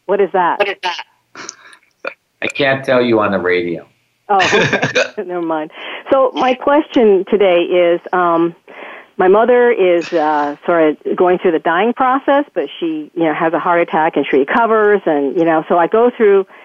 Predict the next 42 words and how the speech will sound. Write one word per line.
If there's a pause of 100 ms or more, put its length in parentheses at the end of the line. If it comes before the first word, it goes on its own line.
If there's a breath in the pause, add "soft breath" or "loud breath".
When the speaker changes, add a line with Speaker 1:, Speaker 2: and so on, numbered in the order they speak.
(220 loud breath)
Speaker 1:
and
I'm
kind
of
being,
I'm
just
kinda
grieving
and
crying. (420 loud breath)
Uh,
you
know,
I
have
all
these
ups
and
downs
and
going
on
a
roller
coaster
with
her. (720 loud breath)
So
how
can
I
be
weird (240)
around
this (120)
dying
process
with
my
mom?